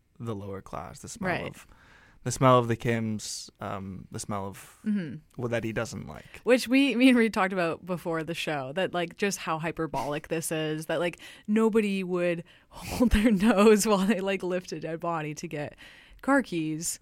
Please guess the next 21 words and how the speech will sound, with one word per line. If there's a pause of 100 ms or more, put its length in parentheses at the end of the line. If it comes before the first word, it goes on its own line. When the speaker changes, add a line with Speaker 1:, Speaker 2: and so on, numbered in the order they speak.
(120)
Speaker 1:
Yeah.
Speaker 2:
Um, (220)
but
it's
definitely,
like, (200)
important. (680)
And,
and
at
that
point,
you
kind
of
see
Mister
Kim (140)
snap. (960)
And
as,